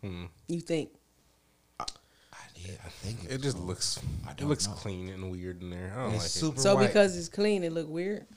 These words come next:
Speaker 3: It's super white in there. You know, I ain't talking about, like,
Speaker 1: It's
Speaker 3: white
Speaker 1: hard to
Speaker 3: people.
Speaker 1: describe it.
Speaker 3: Yeah, but it's, like, everything
Speaker 2: Everything
Speaker 3: in
Speaker 2: is
Speaker 3: there.
Speaker 2: white.
Speaker 3: And it's, like,
Speaker 2: That's probably
Speaker 3: it's just not
Speaker 2: pretty.
Speaker 3: comfortable.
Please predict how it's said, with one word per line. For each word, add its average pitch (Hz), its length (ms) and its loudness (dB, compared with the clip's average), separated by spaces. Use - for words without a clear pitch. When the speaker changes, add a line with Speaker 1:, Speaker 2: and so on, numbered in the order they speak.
Speaker 3:
It's 135 160 2
super 160 360 2
white 151 260 4
in 135 100 0
there. 85 220 -2
You 151 140 -4
know, 190 220 -2
I 165 120 0
ain't 180 80 0
talking 165 200 2
about, 143 120 0
like, 127 140 2
Speaker 1:
It's 160 80 6
Speaker 3:
white 131 80 6
Speaker 1:
hard 175 160 10
to - 40 4
Speaker 3:
people. 107 100 6
Speaker 1:
describe 98 400 2
it. 90 200 -8
Speaker 3:
Yeah, 120 220 0
but 101 160 -4
it's, 104 120 -4
like, 98 160 -4
everything 120 360 -2
Speaker 2:
Everything 208 240 4
Speaker 3:
in 147 60 4
Speaker 2:
is - 20 4
Speaker 3:
there. 151 80 -2
Speaker 2:
white. 254 360 -4
Speaker 3:
And 107 120 -2
it's, 95 140 -4
like, 87 160 -4
Speaker 2:
That's - 180 -4
probably 320 220 -2
Speaker 3:
it's 294 100 0
just - 120 -6
not 302 140 4
Speaker 2:
pretty. 233 140 0
Speaker 3:
comfortable. 101 500 -4